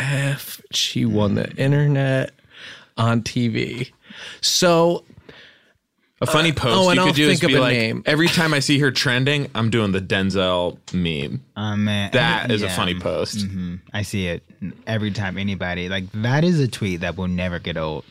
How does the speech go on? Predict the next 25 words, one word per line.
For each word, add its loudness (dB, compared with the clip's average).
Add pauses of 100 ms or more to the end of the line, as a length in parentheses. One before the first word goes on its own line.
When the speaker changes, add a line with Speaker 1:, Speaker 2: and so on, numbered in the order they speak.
(160)
Speaker 2:
Yes. -8 (140)
Speaker 3:
Yeah. -8 (200)
Speaker 1:
There 6
is 4
some, 2
there's 4
some 2
stuff 0
that's 0
evergreen, 0 (100)
and 0
the -2
reason 2
we 2
see 0
it 2
again 0
and 2
again 0
is 0
because 0
it's -4
one 2
of 0
these 0